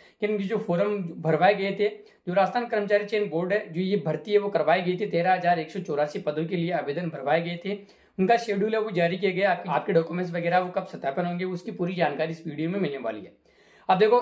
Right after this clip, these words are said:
ये नोटिफिकेशन है, पीडीएफ़ फाइल है, वो जारी की गई राजस्थान कर्मचारी चयन बोर्ड उनके द्वारा।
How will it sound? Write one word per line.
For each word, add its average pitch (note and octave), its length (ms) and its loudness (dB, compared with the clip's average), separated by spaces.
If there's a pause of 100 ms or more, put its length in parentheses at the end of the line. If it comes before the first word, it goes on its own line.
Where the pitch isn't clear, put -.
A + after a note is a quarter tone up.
(120)
ये A3 80 -2
नोटिफिकेशन G#3+ 720 -2
है, A3+ 100 -4
पीडीएफ़ F#3+ 300 2
फाइल F3+ 200 -2
है, G3 60 2
वो G#3 100 -4
जारी D#3+ 260 2
की G3+ 120 -2
गई F3+ 160 2
राजस्थान F3+ 380 0
कर्मचारी E3 340 -2
चयन F3 280 -6
बोर्ड D3 180 -4
उनके C#3 280 -4
द्वारा। G#2+ 320 -8